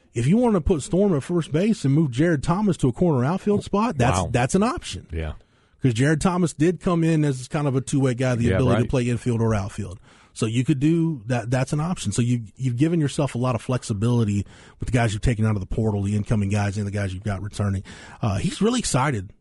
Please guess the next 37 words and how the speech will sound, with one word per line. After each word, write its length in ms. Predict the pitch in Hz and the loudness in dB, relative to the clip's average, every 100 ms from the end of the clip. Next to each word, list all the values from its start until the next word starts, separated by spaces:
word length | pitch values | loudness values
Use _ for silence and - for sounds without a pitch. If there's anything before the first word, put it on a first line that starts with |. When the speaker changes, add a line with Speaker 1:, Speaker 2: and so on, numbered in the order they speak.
| - | -6
Speaker 1:
about 260 | 113 107 | -2 0
what 140 | 117 120 | 0 0
they're 100 | 104 | -2
doing, 360 | 95 95 85 - - | -2 -2 -4 -10 -10
Speaker 2:
Yeah. 200 | 82 76 | -8 -4
Speaker 1:
and 560 | 113 110 104 101 95 | -2 0 0 -2 -4
really 280 | 104 123 139 | -2 2 0
does 300 | 113 127 120 | 0 0 -2
feel 240 | - 131 123 | -4 -2 0
like 220 | 113 107 | -2 -2
they're 120 | 117 | -4
going 440 | 104 113 117 113 107 - - - _ _ | -2 0 2 0 -2 -8 -20 -20 _ _
in 140 | 131 | 0
the 80 | 113 | 2
right 200 | 110 117 | 2 0
direction. 580 | 110 101 117 113 107 98 - - | -2 0 0 0 -4 -6 -6 -4
Uh, 420 | 110 101 104 113 | -2 0 -2 0
I, 20 | |
we 140 | 131 | 2
did 240 | 123 135 139 | 2 2 2
get 160 | 147 | 2
into 140 | 139 131 | 2 2
the 60 | |
discussion 420 | 120 - 147 - 135 | 0 2 0 0 0
about 180 | 127 | 0
N 80 | 127 | 0
I 140 | 135 147 | 0 0
L 140 | 117 | -2
'cause 160 | 131 113 | -2 -2
we 80 | 110 | 0
talked 200 | 120 120 | 0 0
about 200 | 120 110 | 0 0
N 100 | 117 | 0
I 140 | 123 | 0
L 100 | 107 | 0
with 140 | 135 | -2
baseball. 500 | - 98 - 98 107 | -4 -6 -4 -4 -4